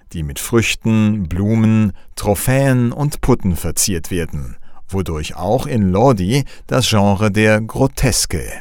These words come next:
eingeführt wird. Diese Ausschmückungsphase wird in Wirklichkeit erst nach dem Tod von Callisto abgeschlossen, mit dem Eingriff seines Sohnes Fulvio im Eingangsachteck.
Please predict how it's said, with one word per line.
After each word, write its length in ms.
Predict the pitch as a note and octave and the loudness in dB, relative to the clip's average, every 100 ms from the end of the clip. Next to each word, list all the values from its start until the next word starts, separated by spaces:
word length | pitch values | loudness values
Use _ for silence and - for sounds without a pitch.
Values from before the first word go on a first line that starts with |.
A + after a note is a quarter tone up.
| - | -10
eingeführt 800 | E2+ D#2+ D#2+ D#2+ - F#2 C2 D#2+ | -8 -6 -6 -6 -6 -6 -8 -8
wird. 480 | D2 G1+ - - - _ _ _ _ _ _ _ - | -8 -10 -6 -6 -8 _ _ _ _ _ _ _ -4
Diese 480 | A2+ A2+ G2+ A2 | 0 2 4 4
Ausschmückungsphase 1120 | - A#2+ - A2+ G#2+ G#2+ G#2 - G2+ G#2 A2 | 6 4 4 2 2 2 0 2 2 4 2
wird 160 | G2 G#2 | 2 0
in 180 | G#2 F#2 | 0 0
Wirklichkeit 600 | G2+ - G2 - G2+ G2+ | 0 -2 -4 0 0 0
erst 240 | G2+ - | -2 -2
nach 180 | G#2 F#2+ | 0 -2
dem 220 | G2 G2 | 0 -2
Tod 300 | F#2 A#2 A#2+ | 0 2 2
von 260 | - G2 F2+ | 2 -2 0
Callisto 580 | F#2+ F2+ A2 - - F2+ | 0 0 2 2 0 -2
abgeschlossen, 840 | G2+ - G#2 - F2 D#2 E2+ C#2 - - - | -2 -2 -2 -2 -2 -2 -4 -6 -14 -16 -10
mit 160 | F2 | -8
dem 140 | E2 D#2+ | -6 -6
Eingriff 500 | F2 G2+ G2+ F#2+ F2+ | -4 -2 0 -2 -2
seines 320 | F#2 E2+ D#2+ | -4 -4 -4
Sohnes 400 | G2+ F#2+ F2+ - | -2 -2 -2 -4
Fulvio 720 | - B2 A#2+ F#2 E2+ E2 A2+ G#2 - - | 0 4 4 2 -2 2 0 0 -10 -6
im 160 | A#2+ A#2+ | -2 -2
Eingangsachteck. 1500 | G#2+ F#2+ F2+ B1+ B1+ - - - D2+ - - B1+ - - - | 0 0 -2 -4 -6 -6 -6 -6 -6 -6 -8 -12 -12 -18 -18